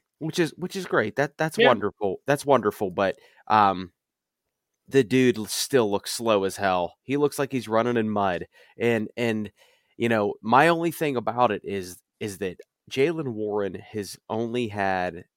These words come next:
Speaker 1: the most carries he's ever had in a game, I think, is thirteen. So, like, we don't,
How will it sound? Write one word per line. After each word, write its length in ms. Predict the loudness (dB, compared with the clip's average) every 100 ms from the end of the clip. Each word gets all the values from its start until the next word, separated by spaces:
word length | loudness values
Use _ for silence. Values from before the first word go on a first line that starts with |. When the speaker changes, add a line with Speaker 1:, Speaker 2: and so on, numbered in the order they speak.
| -10
Speaker 1:
the 100 | -4
most 280 | -2 -2 -4
carries 380 | -4 -2 -2
he's 120 | -2 0
ever 200 | 0 0
had 220 | 0 0
in 60 |
a 60 | -4
game, 260 | -4 -4 -4
I 40 |
think, 200 | -8 -10
is 180 | -12 -10 -2
thirteen. 720 | 0 0 -6 -4 -4 -4 -8 _ _ _ _ _ _ _ _ _ -8
So, 200 | 2 4
like, 220 | 4 2
we 260 | 0 0 2
don't, 400 | 4 6 4